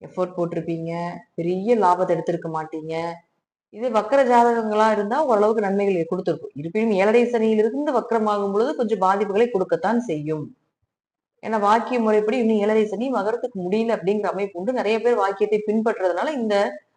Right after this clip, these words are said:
ஒரு, ஒரு சொல்ல நம்ம சொல்ல வேண்டிய ஒரு சூழ்நிலைகள் உண்டு. அப்ப குருவும் பாருங்க, மூணு பன்னிரெண்டாம் அதிபதியாகி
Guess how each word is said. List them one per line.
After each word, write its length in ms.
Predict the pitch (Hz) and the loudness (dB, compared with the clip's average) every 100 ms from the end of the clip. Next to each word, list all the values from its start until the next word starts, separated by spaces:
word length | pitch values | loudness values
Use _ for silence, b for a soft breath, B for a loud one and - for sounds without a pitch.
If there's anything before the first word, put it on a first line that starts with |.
| _ | _
ஒரு, 180 | 196 202 202 190 185 190 - _ _ - | -4 0 2 2 0 -2 -14 _ _ -2
ஒரு 200 | 175 190 | 0 2
சொல்ல 220 | 208 208 | 2 2
நம்ம 220 | 226 185 180 | 2 0 0
சொல்ல 140 | 196 | 2
வேண்டிய 240 | 202 196 170 | 2 0 -2
ஒரு 100 | 165 | -2
சூழ்நிலைகள் 480 | 190 185 180 185 | -2 -2 0 -2
உண்டு. 180 | 160 165 175 _ _ _ _ _ _ _ _ _ _ _ _ _ | -2 -4 -6 _ _ _ _ _ _ _ _ _ _ _ _ _
அப்ப 160 | 214 240 | -4 -4
குருவும் 440 | 196 262 302 311 | 0 0 2 2
பாருங்க, 320 | 254 233 233 262 | 4 4 4 2
மூணு 300 | 208 240 254 | 4 4 2
பன்னிரெண்டாம் 580 | 233 214 220 214 208 202 | 2 2 2 2 2 0
அதிபதியாகி 580 | 185 175 175 175 220 | -2 -2 0 0 2